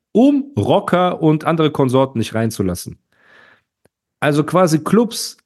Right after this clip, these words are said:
haben ihre Türsteher gefeuert, weil die Angst hatten, so gewisse Rocker und so in ihre Clubs reinzulassen und haben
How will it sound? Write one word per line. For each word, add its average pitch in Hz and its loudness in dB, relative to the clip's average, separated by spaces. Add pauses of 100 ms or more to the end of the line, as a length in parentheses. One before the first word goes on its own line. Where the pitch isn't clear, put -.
(120)
haben 156 -2
ihre 127 2
Türsteher 160 2
gefeuert, 127 0
weil 110 2
die 117 -2
Angst 147 -4
hatten, 123 -2
so 113 0
gewisse 113 0
Rocker 123 0
und 107 0
so 107 -2
in 104 0
ihre 101 -2
Clubs 151 -2
reinzulassen 101 0
und 120 0
haben 139 0